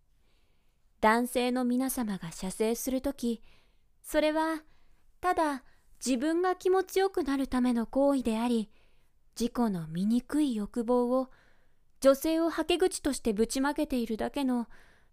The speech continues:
自己中心的で暴力的な最低の行為であると思いませんか？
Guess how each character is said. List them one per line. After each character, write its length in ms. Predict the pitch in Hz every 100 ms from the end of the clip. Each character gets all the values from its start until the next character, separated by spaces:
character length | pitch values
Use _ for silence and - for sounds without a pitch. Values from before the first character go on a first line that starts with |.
| _
自 180 | 196 240
己 220 | 254 220
中 280 | - - 190
心 260 | 226 254 254
的 260 | 269 -
で 300 | 269 277 269 - - - _
暴 240 | 214 254 285
力 240 | 320 320
的 240 | - 330 320
な 320 | 330 330 - - _ _ _ -
最 380 | - 269 285
低 200 | 294 330
の 160 | 330 359
行 280 | 359 370 427
為 80 | 381
で 100 | 277
あ 80 |
る 80 | 254
と 160 | 226 202
思 300 | 180 196 254
い 60 |
ま 120 | 294 320
せ 180 | 359
ん 60 | 370
か？ 380 | 359 262 320